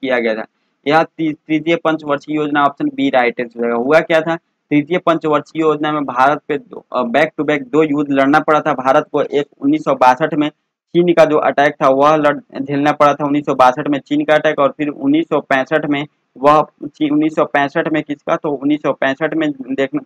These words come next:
पाकिस्तान के साथ युद्ध लड़-, करना पड़ा था। तो तीसरी पंचवर्षीय योजना था, इसका कार्यकाल कब से कब तक था? तीसरी पंचवर्षीय योजना का कार्यकाल जो था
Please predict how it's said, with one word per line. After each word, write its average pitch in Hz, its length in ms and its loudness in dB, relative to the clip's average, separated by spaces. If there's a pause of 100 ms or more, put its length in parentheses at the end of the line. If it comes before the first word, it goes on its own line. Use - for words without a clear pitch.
पाकिस्तान 143 440 -2
के 147 100 -8
साथ 143 220 -4
युद्ध 139 220 -2
लड़-, 127 180 0
करना 127 360 0
पड़ा 117 220 0
था। - 120 -18 (380)
तो 147 60 0
तीसरी 156 380 -2
पंचवर्षीय 160 600 0
योजना 151 360 0
था, 160 120 -4
इसका 151 360 -2
कार्यकाल 151 640 2 (400)
कब 160 180 4
से 156 260 -2
कब 165 480 -2
तक 139 100 4
था? 113 220 -2
तीसरी 143 440 -4
पंचवर्षीय 151 600 -2
योजना 147 260 0
का 143 140 0
कार्यकाल 143 540 2
जो 139 120 0
था 139 200 -2